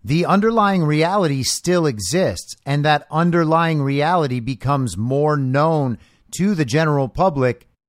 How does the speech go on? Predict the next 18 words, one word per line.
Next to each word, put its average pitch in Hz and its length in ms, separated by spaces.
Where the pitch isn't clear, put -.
every 147 420
day. 143 360
The 165 160
only 226 260
people 175 480
who 151 180
refuse 165 640
to 147 140
acknowledge 135 600
this 120 440
and 135 160
admit 127 500
this 110 380
are 160 160
the 156 140
ones 190 440
committed 170 680
to 156 360